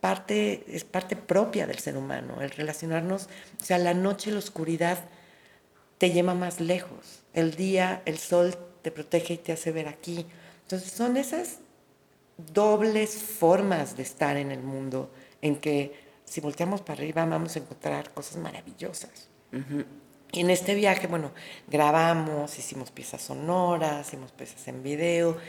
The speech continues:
Speaker 1: imaginamos el futuro, y la pieza online es un poco una bitácora de lo que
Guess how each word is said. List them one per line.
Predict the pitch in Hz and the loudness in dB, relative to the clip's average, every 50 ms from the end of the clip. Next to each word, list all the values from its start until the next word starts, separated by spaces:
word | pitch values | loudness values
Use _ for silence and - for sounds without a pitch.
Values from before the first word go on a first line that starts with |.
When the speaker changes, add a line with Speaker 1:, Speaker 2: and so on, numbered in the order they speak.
| - - - - | -14 -14 -8 -4
Speaker 1:
imaginamos | 143 139 135 - - 135 131 135 131 131 131 131 - | -2 -2 -2 -2 -4 -2 0 0 0 0 -2 -6 -8
el | - - | -12 -14
futuro, | - - - - _ - 180 185 180 180 170 165 160 160 - - | -14 -18 -20 -10 _ -2 -2 0 0 2 2 2 2 2 -2 -2
y | 185 180 180 170 165 165 | 0 2 6 6 6 6
la | 160 160 156 - | 6 4 2 0
pieza | - 147 139 135 - 165 | -2 -2 -2 -2 -2 -2
online | 175 175 175 165 147 147 143 147 143 143 | -2 0 0 2 2 2 0 0 -2 -4
es | 135 - - | -6 -8 -10
un | 151 143 | -10 -10
poco | - - 139 - - - | -8 -10 -10 -10 -10 -12
una | 143 143 139 131 | -10 -8 -8 -8
bitácora | 127 131 - - 135 127 127 - - 135 127 127 127 | -8 -12 -10 -8 -8 -8 -8 -10 -12 -12 -10 -10 -10
de | 123 123 120 | -10 -10 -10
lo | 113 117 113 - | -10 -10 -10 -10
que | - 127 120 | -12 -14 -14